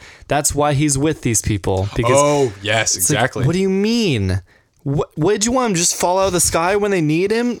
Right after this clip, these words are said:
Speaker 2: Yeah, I really
Speaker 1: He has
Speaker 2: don't
Speaker 1: to be, he has to be somewhere.
Speaker 2: I really don't know what the, what people would prefer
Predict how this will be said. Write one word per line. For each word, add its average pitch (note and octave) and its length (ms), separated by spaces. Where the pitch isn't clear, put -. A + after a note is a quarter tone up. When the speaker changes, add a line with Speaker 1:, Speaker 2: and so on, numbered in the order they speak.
Speaker 2:
Yeah, - 100
I D3+ 60
really E3 220
Speaker 1:
He - 40
has - 80
Speaker 2:
don't E3+ 100
Speaker 1:
to - 60
be, A#3+ 220
he - 120
has A3 180
to - 40
be A3 100
somewhere. G3 680
Speaker 2:
I A3+ 100
really D3+ 160
don't D3+ 180
know A#2 140
what G#2 220
the, G2 240
what A2+ 160
people G2 340
would E2+ 120
prefer F#2+ 380